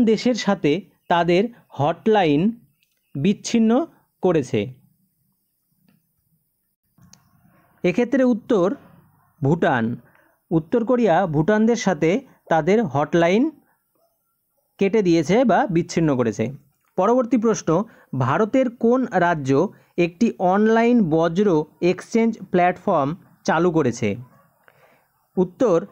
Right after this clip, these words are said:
অন্ধ্রপ্রদেশ। অন্ধ্রপ্রদেশ প্রথম রাজ্য যিনি অনলাইন বজ্র এক্সচেঞ্জ প্ল্যাটফর্মটি চালু করেছে। নেক্সট, কোন দুটি দেশ সমুদ্র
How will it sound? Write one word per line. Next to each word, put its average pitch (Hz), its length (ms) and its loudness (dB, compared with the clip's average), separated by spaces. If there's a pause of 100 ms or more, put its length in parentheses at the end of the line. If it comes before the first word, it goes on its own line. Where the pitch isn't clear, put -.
(260)
অন্ধ্রপ্রদেশ। 160 720 0 (480)
অন্ধ্রপ্রদেশ 226 640 0 (360)
প্রথম 214 340 0 (120)
রাজ্য 143 220 0 (500)
যিনি 170 180 2 (220)
অনলাইন 202 420 2 (180)
বজ্র 160 280 0 (120)
এক্সচেঞ্জ 202 320 -2 (100)
প্ল্যাটফর্মটি 160 600 0 (640)
চালু 147 280 0
করেছে। 117 280 -4 (1080)
নেক্সট, 233 380 -2 (3000)
কোন 240 200 2 (100)
দুটি 247 240 2 (160)
দেশ 160 140 2 (400)
সমুদ্র 214 440 0